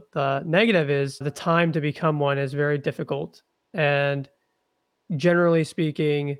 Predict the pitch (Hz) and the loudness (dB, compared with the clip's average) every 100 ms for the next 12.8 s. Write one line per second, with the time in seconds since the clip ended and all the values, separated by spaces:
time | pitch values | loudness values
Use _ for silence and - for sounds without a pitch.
0 | _ 175 165 180 170 160 - 190 185 165 | _ -2 0 2 2 0 -2 -2 0 2
1 | 156 143 143 143 139 - 156 151 143 139 | 2 0 -2 -2 -2 -2 -2 0 0 -2
2 | 135 139 131 - 135 - 156 - _ _ | -2 -4 -6 -6 -10 -8 -14 -14 _ _
3 | _ _ _ 151 165 190 196 185 185 180 | _ _ _ 0 4 6 4 2 0 0
4 | 170 165 151 151 151 143 143 156 147 151 | 2 0 -2 -2 -2 -2 -4 -4 -4 -4
5 | - 160 143 147 - 160 139 - 147 135 | -4 -2 -2 -4 -8 -6 -6 -2 -2 -2
6 | - 139 - 135 131 165 170 - _ _ | -4 -12 -8 -10 -8 -12 -14 -18 _ _
7 | _ _ _ _ 156 139 156 143 143 147 | _ _ _ _ -2 0 0 0 0 -2
8 | 135 156 147 156 - _ _ _ _ - | -2 -6 -10 -10 -14 _ _ _ _ 2
9 | 185 170 175 175 175 175 170 160 147 - | 4 4 2 0 0 2 2 2 -2 0
10 | 147 143 147 - _ _ 170 156 147 147 | 0 2 -2 -8 _ _ 0 2 2 0
11 | 143 175 156 165 139 131 147 151 139 131 | 0 0 0 -2 -4 -4 -6 -4 -4 -4
12 | 156 143 143 147 143 143 139 | -4 -2 -2 -2 -2 -2 -2